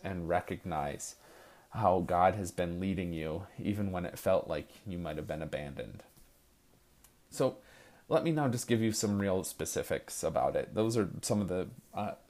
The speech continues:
advantages that I perceive to a prayer journal. But basically what you want to do when you're <laughs> keeping a prayer journal is write a letter to God. That's at least the way that I often approach it.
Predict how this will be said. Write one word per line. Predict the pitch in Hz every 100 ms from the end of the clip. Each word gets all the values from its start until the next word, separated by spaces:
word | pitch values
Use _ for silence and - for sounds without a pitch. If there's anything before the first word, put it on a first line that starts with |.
| - - -
advantages | 120 107 107 104 113 107 113 113
that | 104 104
I | 101
perceive | - 107 104 107 107
to | 107
a |
prayer | 101 120 104
journal. | 98 110 110 120 - - - - -
But | 135 - - - -
basically | - 170 175 180 147
what | 117 127 -
you | 120 120
want | 131 135
to |
do | 101 107 143 160 156 - -
when | 123 120
you're | 139 120 -
<laughs> | - -
keeping | 147 147 123
a | 101
prayer | - 123 127
journal | 135 143 147 147 - - - - - _ - - _
is | 135 131 131 - - - 117
write | 120 131
a |
letter | 107 107 92 - - - -
to |
God. | 95 87 - - 113 - - - -
That's | 117 127
at | 117
least | 117 113 -
the |
way | 101 92
that | 87
I | 82 80
often | 76 - -
approach | - - - -
it. | - -